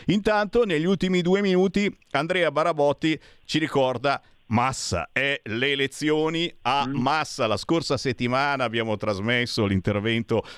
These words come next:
Speaker 1: di Matteo Salvini con, eh, il sindaco Persiani, un teatro strapieno, un... Oh, ma cos'è? Ma li avete pagati tutti quelli che erano lì? Ma ti,
Speaker 2: <laughs>
Speaker 1: ti immagini quelli di sinistra come si mangiavano le unghie delle mani e dei piedi,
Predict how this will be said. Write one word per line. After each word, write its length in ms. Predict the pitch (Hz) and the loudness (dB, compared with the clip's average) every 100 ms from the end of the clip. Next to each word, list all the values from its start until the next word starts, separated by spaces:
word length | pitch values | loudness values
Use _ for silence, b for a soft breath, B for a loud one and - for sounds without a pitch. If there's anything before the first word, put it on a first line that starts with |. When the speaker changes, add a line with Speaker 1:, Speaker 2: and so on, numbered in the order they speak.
| B | B
Speaker 1:
di 140 | 104 | -2
Matteo 360 | 107 104 117 110 | 0 0 0 -2
Salvini 800 | 120 104 95 135 139 127 117 98 | -2 -2 0 0 0 0 -2 -2
con, 320 | 110 104 98 | -2 0 0
eh, 240 | 95 92 | 0 0
il 140 | 92 95 | -2 -2
sindaco 480 | - 117 110 - 110 | -2 0 0 0 -2
Persiani, 840 | 113 107 - 117 123 139 139 127 B B | -2 -4 -2 0 0 0 -2 -4 B B
un 240 | 139 143 127 | 0 0 0
teatro 640 | 135 139 151 - 151 - - | 0 2 0 0 0 0 -4
strapieno, 1700 | - - - 214 214 208 196 214 220 240 247 233 220 202 196 170 131 - | -8 -8 -2 -2 0 -2 -4 -4 0 2 4 2 2 2 2 4 2 0
un... 280 | 220 247 214 | 0 0 -2
Oh, 200 | 240 269 | 0 0
ma 120 | 135 | -2
cos'è? 220 | - 208 | -4 -4
Ma 120 | 113 113 | -2 0
li 120 | 127 | 2
avete 280 | 127 127 123 | 2 2 0
pagati 500 | 107 104 101 - - | 0 0 -2 -4 -4
tutti 420 | - 208 262 269 | 2 2 2 -2
quelli 280 | 156 123 120 | 0 0 -2
che 120 | 123 | -2
erano 260 | 120 110 95 | -2 -2 -2
lì? 180 | 123 196 | -2 0
Ma 140 | 208 | 0
ti, 180 | - 240 | -2 -6
Speaker 2:
<laughs> 160 | - | -6
Speaker 1:
ti 100 | - | -2
immagini 460 | 302 311 302 240 226 | 0 0 0 0 0
quelli 260 | - 247 233 | 2 0 0
di 120 | 208 | -2
sinistra 460 | 208 233 233 202 | 0 0 0 -2
come 220 | - 262 240 | -2 -2 0
si 140 | - | 0
mangiavano 640 | 226 202 185 240 247 220 | 0 0 0 0 2 0
le 140 | 190 185 | 2 2
unghie 420 | 247 269 226 190 | 2 4 4 2
delle 260 | 175 185 190 | 2 0 2
mani 340 | 226 262 226 | 2 2 2
e 40 | |
dei 180 | 190 170 | 0 0
piedi, 480 | 143 226 277 262 196 | 0 2 2 2 0